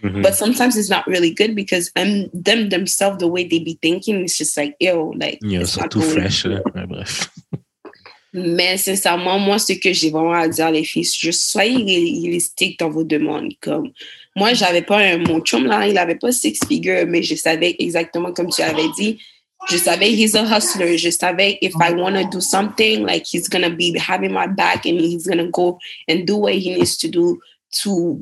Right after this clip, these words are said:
Speaker 2: whatever, tu comprends ? So, pour moi, kinda mettre sur le piédestal que comme, OK, je veux cette vie-là, euh,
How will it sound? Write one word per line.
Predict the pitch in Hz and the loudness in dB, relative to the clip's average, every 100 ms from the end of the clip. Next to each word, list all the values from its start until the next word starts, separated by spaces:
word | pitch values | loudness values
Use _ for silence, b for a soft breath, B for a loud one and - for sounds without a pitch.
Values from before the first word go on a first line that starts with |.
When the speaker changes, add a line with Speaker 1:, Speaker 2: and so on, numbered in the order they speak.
| - | -2
Speaker 2:
whatever, | - 208 180 160 160 147 | 2 4 2 2 0 0
tu | - | -2
comprends ? | 160 147 - 185 | -4 -4 -2 -2
So, | - 180 175 _ | 0 -2 -6 _
pour | 185 175 | -4 2
moi, | 170 180 240 285 - _ _ _ _ _ _ _ | 2 4 0 -2 -6 _ _ _ _ _ _ _
kinda | - 247 247 233 208 190 - _ | 0 2 4 4 2 0 -6 _
mettre | 170 165 190 196 - _ _ | -2 2 2 2 -8 _ _
sur | - - 196 | -2 0 2
le | 170 | 2
piédestal | 170 208 196 190 185 185 | 0 -2 -2 -2 -2 -2
que | 185 | -2
comme, | 170 165 160 151 | -4 -2 -2 -4
OK, | 180 175 185 | -6 -6 -2
je | 170 175 | 0 0
veux | 180 | -2
cette | 180 - 185 | -2 -2 -4
vie-là, | 175 165 160 160 160 - _ _ _ _ - | -6 -2 0 0 -2 -6 _ _ _ _ 0
euh, | 151 147 - 196 | 0 0 0 -2